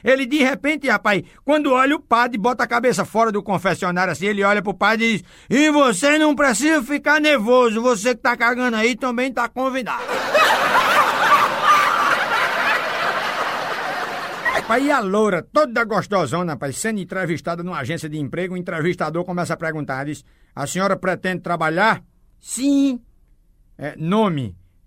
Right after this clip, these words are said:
"Caroline Blizine da Silva." "Idade?" "Vinte e dois anos." "Escolaridade?"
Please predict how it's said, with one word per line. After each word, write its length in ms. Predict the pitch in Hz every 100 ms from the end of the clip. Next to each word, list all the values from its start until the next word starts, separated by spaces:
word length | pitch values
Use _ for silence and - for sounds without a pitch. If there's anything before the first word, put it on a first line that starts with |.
| _
"Caroline 1400 | 202 226 233 226 214 226 240 262 269 269 285 294 285 - _ _ _ -
Blizine 1120 | 143 160 240 294 277 190 160 202 226 247 277
da 240 | 240 277 254
Silva." 840 | - - 175 160 135 117 110 90 _ _ _ -
"Idade?" 760 | 143 127 147 151 120 110 90 _ _ _
"Vinte 580 | 95 90 151 277 285 277
e 40 |
dois 420 | 233 262 269 226 185
anos." 480 | 170 151 135 113 107 _ _ -
"Escolaridade?" 1200 | 175 - 156 156 147 156 151 123 135 117 104